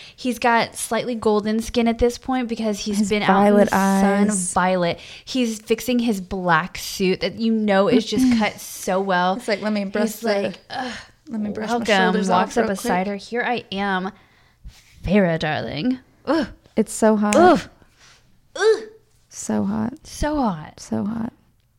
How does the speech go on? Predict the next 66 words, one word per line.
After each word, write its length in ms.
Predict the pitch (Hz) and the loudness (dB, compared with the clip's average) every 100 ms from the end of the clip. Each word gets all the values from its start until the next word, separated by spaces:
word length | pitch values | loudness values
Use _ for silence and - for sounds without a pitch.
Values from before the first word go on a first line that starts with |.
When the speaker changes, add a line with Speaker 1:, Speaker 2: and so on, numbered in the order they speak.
| _ | _
Speaker 2:
I 100 | 214 | -4
think 220 | 208 226 | 0 0
we 100 | 214 202 | 0 -4
should 200 | 208 208 | -4 0
end 160 | 202 | 0
it 120 | 202 | 0
there, 200 | 214 214 | 0 0
'cause 140 | 208 247 | 2 2
Speaker 1:
I 20 | |
think 220 | 330 311 | 4 2
that 140 | 226 190 | 2 2
we 80 | |
Speaker 2:
that's 100 | 190 | 0
Speaker 1:
should. 300 | - 180 170 | 0 0 2
That 80 | 196 | 4
was 140 | 233 226 | 4 4
good. 240 | 180 - | 0 0
So 80 | 233 | 0
that's 200 | 277 294 | 0 0
the 140 | - 233 | -2 0
end 160 | 220 | 2
of 160 | 196 190 | 0 2
one 160 | 190 | -2
through 140 | 220 208 | 0 -4
four. 480 | - 180 175 170 170 - - - | -4 -2 0 0 -2 -12 -20 -4
Welcome 240 | 226 240 262 | 0 0 2
to 80 | 262 | 2
our 80 | 233 | 2
podcast. 600 | - 180 180 180 175 - | 0 -2 -2 -2 -2 -2
I 100 | 214 | -4
think 260 | 247 247 - _ - | -2 -6 -8 _ -8
because 260 | 226 214 202 | -4 -4 -4
this 80 | 202 | -4
was 140 | 202 | -2
our 100 | 190 | -2
first 260 | 185 175 - | -2 -6 -6
episode 460 | - 170 180 175 | -8 -6 -2 0
of 100 | 175 | 0
this 180 | 175 175 | -4 -6
season, 360 | 175 170 175 180 | -6 -4 -2 -2
it 140 | 175 | -2
is 200 | 175 175 | -2 -2
gonna 200 | 185 185 | -4 -2
be 100 | 196 | 0
a 80 | 190 | 0
little 200 | 180 175 | 0 0
longer. 440 | 165 165 170 170 - | -2 -4 -2 -4 -4
I 100 | 175 | -8
think 240 | 180 175 | -10 -10
the 140 | 170 165 | -8 -8
rest 260 | 160 - | -8 -10
of 60 | 180 | -10
them 140 | 170 | -8
will 120 | 175 - | -10 -12
actually 260 | 208 - 151 | -12 -12 -10
probably 240 | 180 165 | -6 -6
end 120 | - | -8
up 60 | - | -14
being 140 | - | -16
a 40 | - | -14
bit 180 | - | -14
shorter. 400 | - - - - _ - | -12 -10 -8 -10 _ -6
Speaker 2:
For 120 | 294 | -6
sure. 360 | - 349 185 - _ - | -4 -2 -2 -6 _ -8
But 280 | 208 202 220 - | -2 -2 -4 -14
we 60 | - | -8